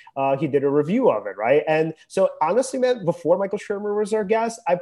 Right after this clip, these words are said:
might have even still brushed it off. I would have been like, "Oh, cool. I mean, they seem to be friends or whatever. He probably did a review.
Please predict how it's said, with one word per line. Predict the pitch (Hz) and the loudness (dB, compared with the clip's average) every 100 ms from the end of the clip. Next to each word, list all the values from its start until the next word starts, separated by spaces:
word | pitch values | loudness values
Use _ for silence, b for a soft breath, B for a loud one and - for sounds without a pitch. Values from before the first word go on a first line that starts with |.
| 208 | 0
might | 202 | 0
have | 190 | 0
even | 180 170 | 0 -2
still | - 160 | 0 0
brushed | 143 147 143 143 | 4 2 2 0
it | |
off. | 135 131 | 2 2
I | 151 | 2
would | 170 | -2
have | 180 | -2
been | |
like, | 226 254 | -4 0
"Oh, | 247 | 0
cool. | - 175 156 | 0 0 0
I | 143 | 0
mean, | 156 156 147 | -2 -4 -4
they | 151 | -4
seem | 156 160 156 | -4 -4 -6
to | 139 | -6
be | 135 | -6
friends | - 123 120 117 | -2 -2 -4 -6
or | |
whatever. | 113 113 110 107 | -6 -6 -6 -8
He | 117 | -8
probably | 123 110 104 110 107 104 | -6 -6 -6 -10 -10 -10
did | 104 | -12
a | 101 | -12
review. | 101 107 190 196 | -16 -6 -2 -2